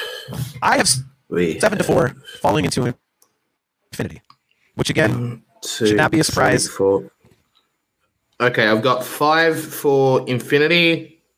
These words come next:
Speaker 2: versus, I guess, it'd be six for Scenes, yeah? Yeah.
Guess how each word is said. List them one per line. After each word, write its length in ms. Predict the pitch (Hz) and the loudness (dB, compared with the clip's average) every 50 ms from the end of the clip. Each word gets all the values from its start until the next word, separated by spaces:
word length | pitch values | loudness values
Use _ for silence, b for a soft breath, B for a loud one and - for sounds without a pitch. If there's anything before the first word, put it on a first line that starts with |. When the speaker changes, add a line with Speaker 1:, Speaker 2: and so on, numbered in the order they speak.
| _ | _
Speaker 2:
versus, 920 | - 127 127 120 - - 120 117 107 113 - - - - - - - - - | -2 0 0 0 0 0 -2 -2 -2 -4 -8 -12 -12 -12 -14 -14 -12 -10 -8
I 80 | 113 | -6
guess, 480 | 107 110 107 107 107 - - - - - - _ _ _ _ _ _ _ _ | -2 -2 -2 -2 -4 -10 -16 -18 -18 -20 -20 _ _ _ _ _ _ _ _
it'd 140 | 107 110 104 | -8 0 2
be 120 | 107 101 | 2 0
six 380 | 95 - - - 117 110 110 - | 0 -4 -2 -2 -2 -2 -2 -6
for 440 | - - 107 104 101 101 92 92 - b b b b b b b b b b _ _ _ _ _ _ _ _ _ _ _ _ _ _ _ _ _ _ _ _ _ _ | -4 0 2 2 4 2 0 -2 -10 b b b b b b b b b b _ _ _ _ _ _ _ _ _ _ _ _ _ _ _ _ _ _ _ _ _ _
Scenes, 520 | - - 113 107 95 87 87 90 - - - | -6 -2 0 0 0 0 -4 -6 -10 -10 -6
yeah? 200 | - 101 135 135 - - _ _ _ _ _ _ _ _ _ _ _ | -4 -4 -4 -4 -8 -16 _ _ _ _ _ _ _ _ _ _ _
Yeah. 260 | - - 95 - - | -2 -2 -2 -2 -2